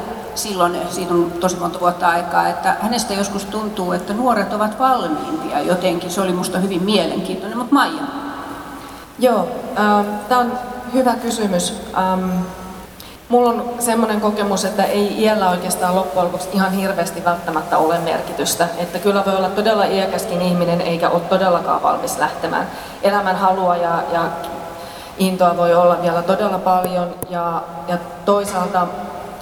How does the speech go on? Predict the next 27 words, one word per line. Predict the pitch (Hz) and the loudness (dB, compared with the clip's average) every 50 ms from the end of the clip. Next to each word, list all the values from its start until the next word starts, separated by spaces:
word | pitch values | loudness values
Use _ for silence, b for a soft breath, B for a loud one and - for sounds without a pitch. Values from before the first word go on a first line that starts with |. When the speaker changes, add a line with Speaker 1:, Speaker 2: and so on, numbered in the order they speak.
| B B B B B | B B B B B
Speaker 2:
se | - 226 | 2 2
on | 220 | 4
vähän | 240 254 269 247 254 | 4 2 0 0 0
niin, | 254 247 226 | 2 2 2
että | 208 202 - 196 | 2 2 2 2
oli | 175 214 240 254 | 2 2 2 2
se | 226 233 196 | 2 2 2
ikä | - 226 226 247 247 196 | 2 2 2 2 2 4
melkein | 196 196 196 196 - 202 180 175 175 175 - - - - - | 2 0 0 0 0 0 2 2 2 0 -2 -4 -6 -6 -4
mikä | 190 180 202 180 | -2 0 2 2
hyvänsä, | 175 202 220 226 254 226 214 208 - 175 175 180 - - | 2 2 2 4 2 2 2 0 0 0 0 -2 -2 0
niin | 185 180 180 - | 0 2 2 2
aina | 202 214 226 220 190 180 | 2 2 2 2 0 2
vielä | 190 180 180 175 | 2 2 2 2
voisi | 175 175 - | 2 0 0
olla | 175 175 170 | -2 0 0
vähän | 180 175 175 170 170 - - - - - - - - - | 0 0 -2 -2 -6 -6 -8 -8 -8 -8 -8 -10 -8 -6
lisää | 180 165 165 - 156 156 160 | -4 -2 2 2 4 4 4
aikaa. | - 160 156 160 156 - - 110 - 170 - - - B B B B B B B B B B B B B - - | 4 2 2 0 0 0 2 2 2 2 0 -2 -6 B B B B B B B B B B B B B -6 0
Ja | 220 | 2
sit | 208 262 262 262 | 4 4 4 4
taas | 254 240 220 226 | 2 0 2 2
nuorista, | 269 285 302 302 277 233 220 - - - 202 196 | 2 4 4 4 4 2 -2 -4 -2 -2 0 0
niin | 202 196 196 196 | 0 0 0 0
kyllä | - 247 240 240 | 2 2 2 4
mulla | 247 262 262 254 240 233 | 4 4 4 4 4 4
oli | 233 240 240 233 220 - | 4 2 2 2 0 -2